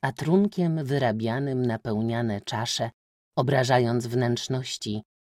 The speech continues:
ćmią pojęcia wasze. Ziemia, przychylna matka, odpędzając głody,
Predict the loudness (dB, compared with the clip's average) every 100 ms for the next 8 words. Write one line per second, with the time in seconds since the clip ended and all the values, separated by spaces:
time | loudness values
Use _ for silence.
0 | _ -2 4 6 6 2 0 -2 0 0
1 | -2 -6 -10 -10 -10 -8 -10 -14 _ _
2 | _ _ _ _ _ -4 0 0 0 -2
3 | -6 -10 -8 -4 -2 0 2 2 0 -4
4 | -8 -10 -6 -6 -6 -4 -4 0 0 2
5 | -2 -2 -2 0 -2 -4